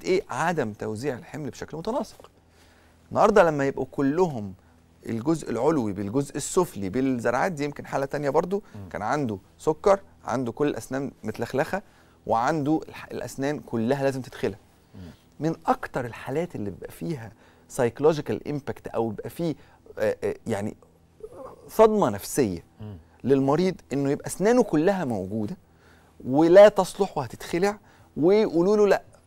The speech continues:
Speaker 1: هتروح فاضي، هتمشي من غير سنان، هتمشي مش عارف ايه". الكلام ده كله بيخلي المريض: "لا، انا مستحيل هعمل زراعات".
Speaker 2: ما هو جاي بسنان اهي
Speaker 1: آه.
Speaker 2: ملخلخه،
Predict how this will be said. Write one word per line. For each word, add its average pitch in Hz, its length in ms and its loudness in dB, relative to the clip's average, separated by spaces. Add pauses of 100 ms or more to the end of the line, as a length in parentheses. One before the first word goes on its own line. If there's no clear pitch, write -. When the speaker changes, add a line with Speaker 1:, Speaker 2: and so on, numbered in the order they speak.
(120)
Speaker 1:
هتروح 147 560 -2
فاضي، - 260 -6 (680)
هتمشي 165 420 -2
من 139 100 -4
غير 151 120 -2
سنان، 117 360 -6 (340)
هتمشي 185 440 0
مش 147 160 -8
عارف 147 300 -4
ايه". - 160 -16
الكلام 214 340 0
ده 196 60 4
كله 196 340 -2 (600)
بيخلي 185 420 0
المريض: 143 340 -4 (220)
"لا، 190 120 -6 (100)
انا 175 80 -4
مستحيل 196 340 -10
هعمل 190 220 -8
زراعات". 165 280 -8
Speaker 2:
ما 113 100 -8
هو 151 300 -10
جاي 165 200 -12 (180)
بسنان 135 400 -12
اهي 113 200 -12 (300)
Speaker 1:
آه. 131 40 -2
Speaker 2:
ملخلخه، 139 560 -4